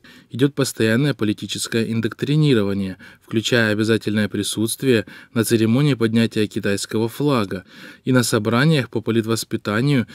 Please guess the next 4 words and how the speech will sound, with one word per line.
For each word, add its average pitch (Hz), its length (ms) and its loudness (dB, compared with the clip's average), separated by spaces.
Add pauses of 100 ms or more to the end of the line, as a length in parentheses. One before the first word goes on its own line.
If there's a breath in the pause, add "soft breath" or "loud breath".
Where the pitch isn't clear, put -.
(140 loud breath)
или 120 180 4
осуждению 110 720 2
неправильных 101 580 -2
проявлений, 117 840 0